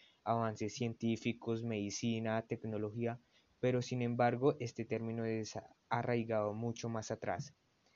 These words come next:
Desde el siglo quince que estamos hablando de una modernidad, y esto comienza en el momento en el que el hombre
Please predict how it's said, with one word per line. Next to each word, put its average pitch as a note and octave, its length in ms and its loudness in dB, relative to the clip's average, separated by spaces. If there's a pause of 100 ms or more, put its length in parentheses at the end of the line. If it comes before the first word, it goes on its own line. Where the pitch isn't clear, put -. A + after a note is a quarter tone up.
(500)
Desde B2+ 260 2
el B2 80 6
siglo C3 400 2
quince C#3+ 340 2
que D3 120 -6
estamos A#2 360 -2
hablando A#2 340 2
de A#2 40 4
una A2+ 180 0
modernidad, A2 640 -2 (1000)
y B2+ 200 6
esto B2+ 260 2
comienza C3+ 600 2
en B2 160 -2
el A#2+ 100 0
momento A2+ 400 -2
en A#2 100 0
el A2+ 140 -2
que B2+ 240 2
el A#2+ 180 2
hombre A#2+ 380 4